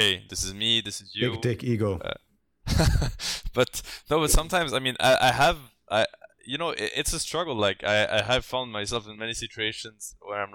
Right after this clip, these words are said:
Speaker 1: like, "Okay, what, what face do I put now? Like, how do I behave?" And it's like, it's not even about being spontaneous anymore. It's like,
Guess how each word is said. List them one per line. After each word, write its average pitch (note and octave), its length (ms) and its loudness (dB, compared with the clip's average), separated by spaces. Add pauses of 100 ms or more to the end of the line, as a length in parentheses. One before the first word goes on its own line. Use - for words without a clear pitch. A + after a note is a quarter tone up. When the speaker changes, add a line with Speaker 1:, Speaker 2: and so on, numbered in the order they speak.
Speaker 1:
like, F#2+ 120 -2 (480)
"Okay, A2+ 340 2 (500)
what, A2+ 280 0 (760)
what A2 260 -4 (160)
face C3+ 420 4
do A2 120 -6
I G2+ 120 0
put D3+ 320 -8
now? F#2 200 -2
Like, F#2 200 -2 (360)
how A#2 120 2
do A2+ 60 -2
I G#2 120 2
behave?" A2 500 -2 (640)
And E2+ 140 -6
it's G#2 120 0
like, G2+ 140 0 (120)
it's - 180 -6
not C3+ 140 0
even C#3+ 220 -2
about A2 280 -2
being B2 200 0
spontaneous B2+ 520 -8
anymore. A2 380 -4
It's G2 180 -6
like, F#2 200 -2